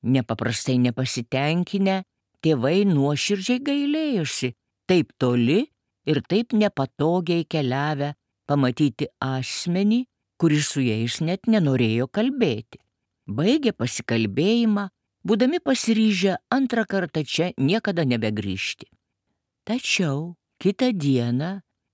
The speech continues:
vieną ir kitą vidinis balsas staiga paskatino antrą kartą aplankyti seserį Margaritą Mariją. Ją aplankę buvo ne tik nustebinti, bet ir giliai paveikti.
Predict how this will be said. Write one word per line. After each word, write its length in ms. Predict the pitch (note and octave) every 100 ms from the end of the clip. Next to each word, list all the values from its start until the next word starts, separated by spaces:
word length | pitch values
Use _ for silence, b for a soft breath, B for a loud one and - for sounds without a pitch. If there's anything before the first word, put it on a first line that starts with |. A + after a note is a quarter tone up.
| _
vieną 640 | A#2+ A#2+ D3+ G#3 B3+ B3 - _
ir 220 | G#3+ G#3+ -
kitą 460 | - C#3+ - F3+ G3+ - _ _ _ A#2+
vidinis 640 | A#2 C#3+ B2 A#3 D#4 C#4
balsas 640 | D3+ D3+ D#3 F3+ B3 B3 -
staiga 320 | D3+ A2 F3+
paskatino 880 | A3 - - C3+ B2+ - E3+ G3+ A3 _ _ _
antrą 460 | A#3+ D#4 C#4 D#3 A#2
kartą 400 | C3 A2+ C3 A#2+
aplankyti 800 | - C#3 C3 C3 D#3 D3 D3 C#3+ _ _ _
seserį 640 | - D#3 D3 C#3+ D3 C#3
Margaritą 640 | C#3 C3+ B2+ C3+ B2+ A#2 C3+
Mariją. 560 | B2 B2 A#2 A#2 G2+ B2 _ _ _ _ _ -
Ją 320 | C3+ C#3+ C3
aplankę 880 | - A#2+ B2 F3+ A#3+ A#3+ A#3 A3 A3+ _ _ _
buvo 300 | C#3 F3 E3+
ne 180 | D#3+ D3
tik 240 | - C#4+ -
nustebinti, 1120 | C4 - - C#3+ C#3 E3 F3+ E3 A#2+ A#2 A#2 - _ _
bet 360 | - A2+ D3 -
ir 120 | C4
giliai 380 | G3+ G#3+ D3+ E3+
paveikti. 800 | - D#3+ D3+ C#3+ - - A2+ A2+